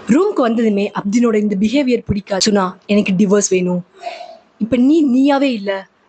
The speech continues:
கோவக்காரனா மோசமானவனா மட்டும்தான் நான் உன்னை பார்த்துட்டு இருக்கேன். நான் லவ் பண்ண அப்தின் வேற யாரோ. இப்படிப்பட்ட ஒருத்தன் கூட நான் வாழ மாட்டேன்னு" சொல்லி மோசமா பேசிட்டு திட்டிட்டு அவ வந்துடுறா. இவ இப்படி பேச போய் தான் அவனோட தப்பு என்னன்னு அவன்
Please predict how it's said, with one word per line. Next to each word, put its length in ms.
கோவக்காரனா 580
மோசமானவனா 640
மட்டும்தான் 340
நான் 20
உன்னை 240
பார்த்துட்டு 240
இருக்கேன். 280
நான் 140
லவ் 200
பண்ண 260
அப்தின் 220
வேற 280
யாரோ. 360
இப்படிப்பட்ட 440
ஒருத்தன் 240
கூட 160
நான் 220
வாழ 220
மாட்டேன்னு" 280
சொல்லி 380
மோசமா 440
பேசிட்டு 360
திட்டிட்டு 380
அவ 260
வந்துடுறா. 380
இவ 140
இப்படி 280
பேச 300
போய் 180
தான் 260
அவனோட 180
தப்பு 280
என்னன்னு 160
அவன் 180